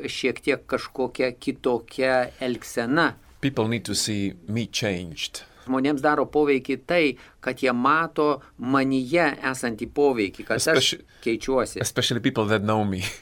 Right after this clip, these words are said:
Speaker 1: Ir tai ypač paveiku tais atvejais, kai žmonės jau artimoje aplinkoje paprastai gerai pažįsta.
Speaker 2: The more they see that I am changed,
Speaker 1: Tai kuo labiau jie mato, kad aš tas skelbiantysis jiems gerąją naujieną,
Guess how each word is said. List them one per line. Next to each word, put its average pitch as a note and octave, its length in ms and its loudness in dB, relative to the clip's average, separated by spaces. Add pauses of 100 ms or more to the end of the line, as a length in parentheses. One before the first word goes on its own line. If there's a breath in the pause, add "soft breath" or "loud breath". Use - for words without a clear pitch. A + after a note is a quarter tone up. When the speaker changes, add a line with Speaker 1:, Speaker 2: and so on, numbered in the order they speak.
(160)
Speaker 1:
Ir B2+ 240 0
tai E3 320 4
ypač D3+ 420 -2
paveiku B2+ 480 0
tais C#3 240 0
atvejais, C3+ 420 -2
kai B2 140 -6
žmonės B2+ 640 -2
jau B2 340 -2
artimoje B2 560 0
aplinkoje A#2+ 680 0 (300)
paprastai A#2 440 -4
gerai A#2 280 0
pažįsta. A#2 680 -2
Speaker 2:
The G2 180 0
more C3 300 2
they F#2+ 140 -2
see A#2 240 -6
that E2+ 240 -6
I A#2+ 300 0
am D#2 120 -6
changed, F2+ 540 -10 (140)
Speaker 1:
Tai A2 120 -8
kuo - 260 0
labiau D#3 580 4
jie B2 260 -2
mato, C3 500 2
kad A#2 300 -2
aš B2+ 340 2
tas B2+ 360 -2
skelbiantysis B2 1120 -2
jiems B2+ 400 -4
gerąją C#3 360 2
naujieną, A#2+ 600 0